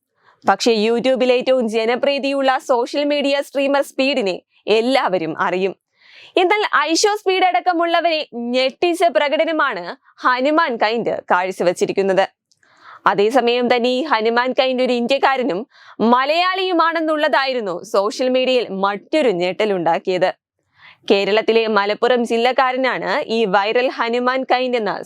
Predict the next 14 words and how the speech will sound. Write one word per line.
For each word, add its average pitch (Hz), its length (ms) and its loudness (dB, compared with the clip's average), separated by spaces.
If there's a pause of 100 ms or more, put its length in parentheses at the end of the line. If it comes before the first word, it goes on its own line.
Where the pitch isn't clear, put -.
സൂരജ് 208 400 2
ചെറുകാട്. 180 440 0 (960)
ഹനുമാൻ 359 440 2
കൈൻഡിന്റെ 339 500 2 (320)
ആക്സന്റ് 294 380 -2
അവിശ്വസനീയമാണെന്നാണ് 285 1300 -2 (380)
വിദേശികളുടെ 269 960 0 (140)
മാരത്തൺ 254 480 -2 (140)
YouTube 269 420 0 (240)
റിയാക്ഷൻ 214 560 -2
പോലും. 175 300 0 (640)
ജൂലൈ 202 500 2
പത്തിന് 233 400 2
റിലീസായ 240 680 0